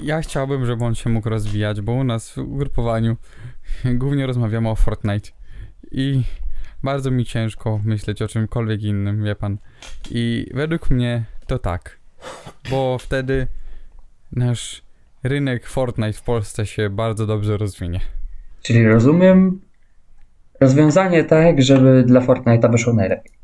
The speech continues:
Speaker 2: Zgadza się?
Speaker 1: Fortnite. No tak, tak, tak, przepraszam.
Speaker 2: Dobrze, dziękujemy. I teraz to samo pytanie przechodzi do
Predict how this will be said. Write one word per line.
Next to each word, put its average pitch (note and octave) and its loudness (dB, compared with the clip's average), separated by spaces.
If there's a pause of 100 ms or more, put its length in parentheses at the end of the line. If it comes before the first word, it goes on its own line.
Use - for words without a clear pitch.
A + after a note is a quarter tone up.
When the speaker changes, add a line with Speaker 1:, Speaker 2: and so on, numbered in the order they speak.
(100)
Speaker 2:
Zgadza A2 0
się? A3 4 (680)
Speaker 1:
Fortnite. A2 -4 (120)
No D3+ -2
tak, D3 -2
tak, A#2 -4 (260)
tak, A2 -4 (120)
przepraszam. A#2 -4 (1400)
Speaker 2:
Dobrze, A2 2 (200)
dziękujemy. A2+ 2 (1200)
I G#3 4
teraz D#3+ 4
to F#3+ 0
samo D3+ 4
pytanie A2+ 4
przechodzi A2+ 2
do G2 2